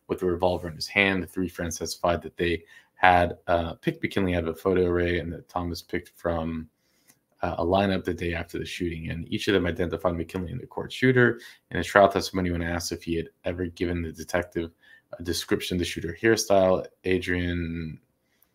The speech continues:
uh, through a Spanish language interpreter, that the shooter's hair was longer than McKinley. At that time, we viewed the lineup in W eighty-nine. Da, da, da, da, da. Let's see if there's anything worth going over here.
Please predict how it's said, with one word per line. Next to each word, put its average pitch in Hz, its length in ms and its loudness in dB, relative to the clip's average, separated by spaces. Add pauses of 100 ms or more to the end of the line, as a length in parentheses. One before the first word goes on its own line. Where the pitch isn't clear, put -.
(300)
uh, 85 220 -2 (100)
through 95 140 0
a 87 40 0
Spanish 82 420 -4
language 85 260 -4
interpreter, 85 720 -2
that 85 180 -8
the 82 80 -10
shooter's 87 380 -4
hair 85 240 -4
was - 180 -8
longer 117 720 2
than 104 140 2
McKinley. 101 500 -2 (480)
At 85 120 -2
that 95 180 6
time, 90 240 4
we 85 100 2
viewed 85 240 0
the 87 80 -4
lineup 85 440 -2 (220)
in 76 180 -14
W - 280 -12
eighty-nine. - 500 -16 (1600)
Da, 92 100 6
da, 85 140 2
da, - 140 -6
da, - 120 -10
da. 107 420 8
Let's 92 240 0
see 98 100 0
if 78 80 -4
there's 80 160 -6
anything 82 380 -8
worth 82 220 -10
going 80 280 -10
over 80 160 -10
here. 82 380 -8